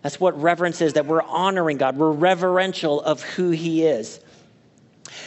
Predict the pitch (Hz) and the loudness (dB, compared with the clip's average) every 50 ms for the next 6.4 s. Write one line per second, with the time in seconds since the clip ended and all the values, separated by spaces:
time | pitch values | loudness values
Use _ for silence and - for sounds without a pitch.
0 | - - 131 - - - 202 214 220 220 190 170 202 196 220 233 220 - 190 170 | -6 -4 -4 -2 2 4 6 6 6 6 4 2 2 2 2 2 2 0 -2 -2
1 | - - 214 208 208 202 185 208 214 196 - - - 202 208 202 - 202 202 202 | 0 0 0 2 2 2 2 4 2 2 2 2 2 2 2 4 4 4 4 4
2 | 196 190 170 175 180 185 185 180 185 208 220 208 196 196 190 185 - - 202 208 | 4 2 0 0 0 0 2 4 4 4 4 6 6 4 2 2 -2 -2 -2 -2
3 | 214 196 180 196 202 190 - 180 180 170 - - 175 170 165 156 143 - - - | -2 -2 0 0 0 0 0 -4 -8 -6 -2 -2 0 0 0 -2 -4 -2 -2 -2
4 | 190 190 - 214 208 - 226 226 240 233 233 214 - - 240 240 240 240 220 233 | -2 0 -2 -2 -2 0 0 2 2 2 0 0 0 0 2 4 4 4 4 2
5 | - 214 214 202 - - 220 233 240 - - 208 202 190 - 202 214 214 202 208 | 0 -4 -4 -2 -2 -2 0 0 0 0 -2 -2 -4 -2 -2 0 2 0 0 0
6 | - 202 226 214 175 170 151 139 | 0 0 0 2 2 0 -2 -2